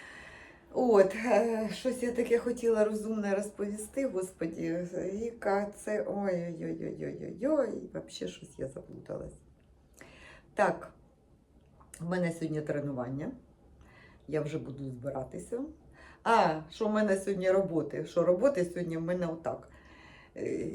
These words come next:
і матики мені позамовляли, і куча пакування.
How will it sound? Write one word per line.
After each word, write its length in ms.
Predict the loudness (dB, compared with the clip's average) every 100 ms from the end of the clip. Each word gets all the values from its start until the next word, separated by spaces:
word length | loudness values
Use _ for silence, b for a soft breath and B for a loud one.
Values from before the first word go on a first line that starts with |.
| -6
і 80 | 0
матики 520 | 2 4 2 -2 -2
мені 220 | -2 -2
позамовляли, 960 | 2 2 4 0 0 4 8 8 6 4 2
і 540 | -2 -2 -2 -2 -4
куча 260 | -6 0 2
пакування. 600 | 2 2 4 4 4